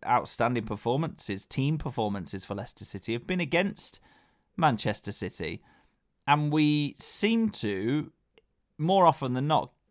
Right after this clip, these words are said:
give 'em a decent game. And I think we'll do the same on Sunday. I think we've got some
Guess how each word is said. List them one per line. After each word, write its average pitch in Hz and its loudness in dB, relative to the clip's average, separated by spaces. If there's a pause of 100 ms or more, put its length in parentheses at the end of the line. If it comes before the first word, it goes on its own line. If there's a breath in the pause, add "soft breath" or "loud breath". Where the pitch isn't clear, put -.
(120)
give 135 4
'em 143 2
a 135 4
decent 117 0
game. 110 0 (640 soft breath)
And 131 4 (360)
I 131 4
think 123 -2
we'll 117 2
do 117 0
the 107 -2
same 104 2
on 101 -2
Sunday. 107 -2 (360 soft breath)
I 113 -2
think 113 -2
we've 107 -2
got - 2
some 104 0